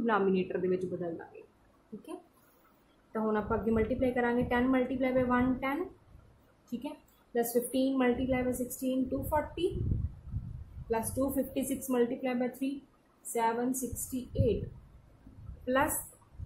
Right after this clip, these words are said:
eight divide by sixteen, ਇਹ ਕਿੰਨਾ ਆ ਜਾਊਗਾ? one by two, ਠੀਕ ਹੈ। One by two ਕਿੰਨਾ ਹੁੰਦਾ? ਜ਼ੀਰੋ ਪੁਆਇੰਟ ਫਾਈਵ। ਇਹਨਾਂ ਸਾਰਿਆਂ ਨੂੰ ਐਡ ਕਰਕੇ ਆਪਣੇ ਕੋਲੇ ਆਊਗਾ ਵਨ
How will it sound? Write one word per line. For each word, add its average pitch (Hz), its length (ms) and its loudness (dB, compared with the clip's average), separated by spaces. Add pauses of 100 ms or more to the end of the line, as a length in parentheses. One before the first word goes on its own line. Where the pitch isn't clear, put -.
(100)
eight 269 400 4
divide 190 400 2
by 202 80 2 (160)
sixteen, 202 560 -6
ਇਹ 202 140 -2
ਕਿੰਨਾ 220 240 -2
ਆ 427 60 -2
ਜਾਊਗਾ? 208 340 2
one 214 200 2
by 247 80 4 (100)
two, 381 140 4 (520)
ਠੀਕ 226 140 -12
ਹੈ। 320 80 -6 (440)
One 220 160 2
by 233 160 6
two 240 100 4
ਕਿੰਨਾ 247 240 4
ਹੁੰਦਾ? 277 200 4 (100)
ਜ਼ੀਰੋ 208 160 6
ਪੁਆਇੰਟ 190 280 0
ਫਾਈਵ। 202 180 -8 (440)
ਇਹਨਾਂ 233 200 2
ਸਾਰਿਆਂ 226 320 2
ਨੂੰ 254 100 2 (140)
ਐਡ 220 160 2
ਕਰਕੇ 233 260 0
ਆਪਣੇ 226 280 0
ਕੋਲੇ 226 240 4
ਆਊਗਾ 214 420 2
ਵਨ 214 440 0